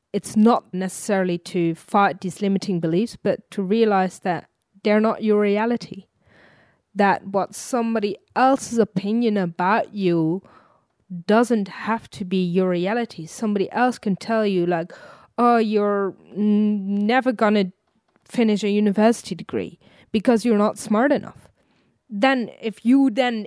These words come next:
internalize that and say, "Okay, because of this person, he is a teacher, he should have known,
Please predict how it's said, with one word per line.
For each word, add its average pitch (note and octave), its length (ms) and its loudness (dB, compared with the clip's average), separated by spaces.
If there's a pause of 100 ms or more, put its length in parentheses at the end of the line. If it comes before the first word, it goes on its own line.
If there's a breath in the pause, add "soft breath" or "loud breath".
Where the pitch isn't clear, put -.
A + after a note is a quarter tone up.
internalize C#4 880 0
that E3 280 -4
and F#3+ 120 -6
say, A#3 160 0
"Okay, A3+ 220 2
because A3+ 340 -6
of A#3 140 -12
this - 160 -10
person, A3 500 0 (340 soft breath)
he C#4+ 200 4
is B3 140 2
a F#3 100 -6 (400)
teacher, G3 520 -6
he B3 360 0
should G#3 400 0 (240 soft breath)
have - 240 -12
known, G3+ 600 2